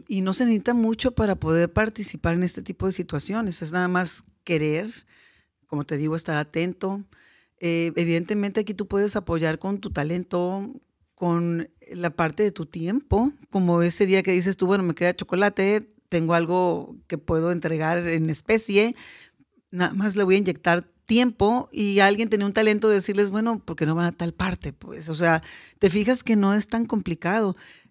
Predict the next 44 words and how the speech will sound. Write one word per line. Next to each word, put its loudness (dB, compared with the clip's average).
Yo -4
creo -2
que 0
aquí -4
es 0
nada 0
más -2
estar, -2
este, -4
presentes -8
en, 2
en 0
el, -2
en 2
el 4
hoy, 2
en 2
el 0
ahora, 0
y 2
entender 2
que 4
así -2
como 0
tú -2
estás 0
bien 2
y -2
tienes -2
todo -2
lo -2
que -6
necesitas -4
para -4
salir 0
adelante, 0
hay 2
mucha -2
gente -4
que -2
no -4
tiene -4
esa -8
posibilidad. -12